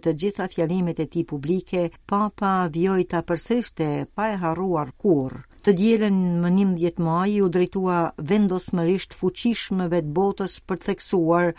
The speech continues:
kur më luftë, që në lutjen e tij të parë të mërtreshës qellore. E me të njëjtën vendosmëri kërkoi që në territoret e plagosura nga konflikti dhe nga dhuna, para zgjithash në Ukrainë dhe në rripin e Gazës,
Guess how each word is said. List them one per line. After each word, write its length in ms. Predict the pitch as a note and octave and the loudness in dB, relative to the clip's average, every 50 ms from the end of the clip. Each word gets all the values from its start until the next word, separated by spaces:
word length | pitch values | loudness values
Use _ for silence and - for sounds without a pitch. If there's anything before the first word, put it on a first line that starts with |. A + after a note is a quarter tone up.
| - - | -8 0
kur 460 | - A3+ A#3 A#3+ A#3+ A#3 A#3 G#3 G#3+ | 2 6 6 8 8 6 4 4 2
më 220 | G#3 G3+ G3+ G3+ F#3 | 2 2 2 2 0
luftë, 560 | D#3+ D#3 C#3+ C3+ B2 - - - - - - _ - | 0 -2 -2 -4 -6 -10 -16 -20 -20 -20 -20 _ -2
që 140 | - F#3+ F3+ | 0 2 2
në 80 | F3 F3 | 2 2
lutjen 480 | G#3+ A3 A3 - - F#3+ F3 E3+ E3+ | 2 0 -2 -2 -2 -2 0 0 0
e 60 | E3 - | -2 -2
tij 220 | - G3+ F#3+ E3+ - | -2 -2 -4 -4 -4
të 80 | - | -6
parë 380 | - F3 D#3 D#3 E3 E3+ F3 E3+ | -6 -4 -2 -2 -2 -2 -4 -4
të 140 | - F#3 F3+ | -4 -2 -2
mërtreshës 580 | F#3 F3+ - F3 D#3+ D#3 D3+ - - E3+ E3 - | -2 -2 -2 -4 -4 -4 -4 -6 -8 -8 -10 -8
qellore. 640 | - - G#3+ G#3+ A3+ G#3+ E3 C3+ C3+ C#3+ C#3+ C#3+ C#3 - - - - - - - | -4 -2 0 0 0 -2 -4 -4 -4 -4 -4 -4 -6 -8 -10 -16 -20 -10 -2 2
E 300 | G#3+ G#3+ G#3 G3+ G3 F#3+ | 4 6 6 6 6 4
me 80 | F#3 F#3 | 2 0
të 160 | F3+ - F#3+ F3+ F3 | 0 -2 0 0 2
njëjtën 460 | F3 F3 F3 F3 F3 - F3 E3+ E3 | 2 0 0 -2 -2 -2 0 0 2
vendosmëri 720 | D#3+ F3 F3+ F3+ E3+ F#3 F3+ - - G3 F#3 G3 G#3 A3+ A3+ - | 2 2 2 2 2 0 -2 -2 -2 -2 0 0 0 0 0 0
kërkoi 400 | B3 G#3+ G#3 - - G3 F#3+ G3+ | -2 -2 -2 -2 -2 -2 0 -2
që 200 | G3 - - F3+ E3 | -2 -2 -4 -2 -2
në 80 | E3 - | 0 0
territoret 540 | E3+ D#3+ D#3+ D#3+ - E3 D#3+ D#3+ D#3+ D3+ E3 | 0 0 0 0 0 0 0 0 0 -2 -2
e 60 | D#3+ - | -4 -2
plagosura 680 | E3 D#3+ D3 D3+ F#3 G3 G3+ - - - G#3 F#3+ F3+ E3+ | -2 -2 -2 0 -2 -2 -2 -4 -4 -4 -2 0 0 0
nga 160 | D#3+ D#3 D#3 | 0 -2 -4
konflikti 720 | D3+ - E3+ E3 D3+ - - A3+ A3+ - - - - D#3 D3 D3 C#3+ C#3 | -4 -4 -6 -6 -6 -4 -4 -4 -4 -4 -6 -4 -2 0 0 0 0 0
dhe 140 | C#3 C#3+ C#3+ | 0 -2 0
nga 140 | D3+ D#3+ F3+ | 0 0 0
dhuna, 540 | F3+ F3+ F#3+ G3+ G#3 G3+ G3 G3 F#3+ F#3 F3+ | 0 0 0 0 2 0 0 0 -2 -4 -4
para 300 | - - G#3 G#3 G3+ G3+ F#3+ | -4 -4 -2 0 0 0 -2
zgjithash 640 | D#3 D3+ F3+ A3 A3 - - F3+ E3+ E3+ - - F3 | -2 -2 -2 -2 -2 -2 -2 -2 -2 -2 -4 -4 -2
në 140 | E3+ E3+ E3 | -2 0 0
Ukrainë 460 | - E3+ D#3+ D#3+ E3+ F#3+ F#3+ F#3 F3 | 0 0 0 0 2 2 2 0 0
dhe 80 | D#3 D#3+ | 0 0
në 140 | D#3 D#3+ D#3+ | 0 0 0
rripin 260 | F#3+ F3+ - E3+ D#3 | -2 -2 -2 -2 -2
e 80 | D#3 D3+ | -2 -2
Gazës, 560 | C#3 E3+ F3+ F#3 F#3+ F3+ - F#3 F#3 E3 | 0 0 0 0 0 -2 -2 -4 -4 -6